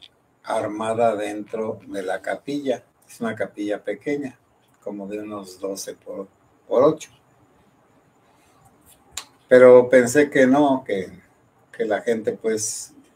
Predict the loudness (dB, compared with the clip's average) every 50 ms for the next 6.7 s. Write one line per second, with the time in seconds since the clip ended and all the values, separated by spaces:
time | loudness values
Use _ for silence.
0 | _ _ -18 -12 -8 -6 -6 -4 -4 -6 -8 -10 -12 -16 -14 -16 -14 -8 -6 -4
1 | -2 -2 -2 -2 -2 -2 -6 -8 -10 -12 -12 -12 -10 -8 -8 -8 -10 -12 -18 _
2 | _ _ _ _ _ _ _ _ _ _ _ _ _ _ _ _ _ _ _ -12
3 | -8 -6 -6 -6 -6 -6 -6 -4 -2 -2 -2 -2 -2 -4 -4 -4 -4 -4 -6 -6
4 | -14 -20 -20 -18 -16 -12 -10 -6 -6 -6 -6 -6 -10 -12 -18 -20 -18 -18 -12 -8
5 | -8 -6 -6 -8 -10 -12 _ -18 -18 -18 -18 -20 -18 -18 -16 -18 -16 -16 -16 -16
6 | -14 -14 -14 -12 -10 -10 -8 -6 -6 -6 -6 -8 -14 -20